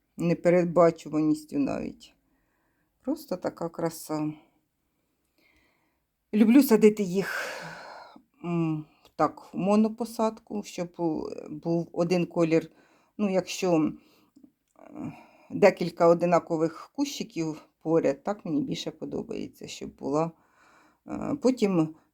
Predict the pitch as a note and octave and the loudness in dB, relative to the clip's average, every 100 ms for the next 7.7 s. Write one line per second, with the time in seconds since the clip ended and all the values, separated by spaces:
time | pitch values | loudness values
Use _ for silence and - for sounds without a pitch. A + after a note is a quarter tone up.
0 | - _ - F3 F3+ E3+ E3 E3 F3 G3 | -20 _ -2 -2 -2 0 0 0 -2 0
1 | G3 F#3+ B3 B3+ F#3 - D#3 D#3+ D3 - | 0 0 0 0 -2 -4 -2 0 -4 -2
2 | D#3 E3 - - D#3+ D#3+ D3 D3+ D3+ - | -2 -2 -4 -12 -6 -4 -2 0 0 -2
3 | D#3 D#3 G#3 C#4 A3 - D3 C4+ - D#3+ | -2 2 4 4 2 -2 -6 -6 -2 -2
4 | D#3+ D#3+ D#3 D#3+ D#3+ _ _ _ _ _ | -2 -6 -10 -10 -10 _ _ _ _ _
5 | _ E3+ F#3+ C4 C#4 F#3 F3 F3 E3 D#3+ | _ -4 2 4 4 4 2 4 6 4
6 | E3+ F#3+ F3+ F3 D#3+ D#3+ E3+ E3 D#3 - | 2 -2 -4 -2 -2 -2 -4 -4 -4 -2
7 | D#3 D3+ - D#3 D3 F3+ F#2+ | -2 -2 -4 0 2 2 -2